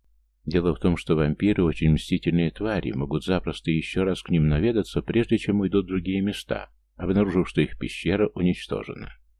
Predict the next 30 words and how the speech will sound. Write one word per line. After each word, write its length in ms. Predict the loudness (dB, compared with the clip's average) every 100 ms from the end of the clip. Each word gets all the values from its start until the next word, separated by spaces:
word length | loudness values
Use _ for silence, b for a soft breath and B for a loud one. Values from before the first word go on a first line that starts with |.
| _ _ _ _ _ _ _ _ -16
К 80 |
тому 260 | 0 4 4
же 120 | 2
ходили 360 | 0 0 2 0
слухи 360 | 0 -4 0 -2
о 100 | 0
том, 260 | 2 0
что 180 | 0 0
некоторые 440 | 0 0 0 0
вампиры 600 | 0 -2 -2 0 0 -2 -6 _ _
довольно 340 | 0 2 2 0
неплохо 360 | 0 0 0
чувствуют 400 | -2 -4 -2 -2
себя 260 | 0 -2 -2
в 80 | -2
замках, 640 | 0 0 -2 -6 -12 _ _ _ _ -6
запросто 600 | 0 0 0 -6 -2 2
могут 280 | 2 0
попытаться 540 | -4 -4 0 0 0 -2
захватить 520 | -4 -4 -4 -4 -2
город, 360 | 0 0 0 -8 _
перебить 400 | 0 2 0 0
жителей 360 | 0 0 0 -2
и 120 | -2
остаться 520 | -6 -2 -4 -4 -6
тут, 300 | -4 -6 -8 -6
если 260 | -6 -4
пещера 540 | -4 -6 -4 -2 -2 -2
окажется 720 | -6 -6 -4 -4 -6 -8 -12
разрушенной. 720 | -6 -6 -4 -8 -10 -16 -20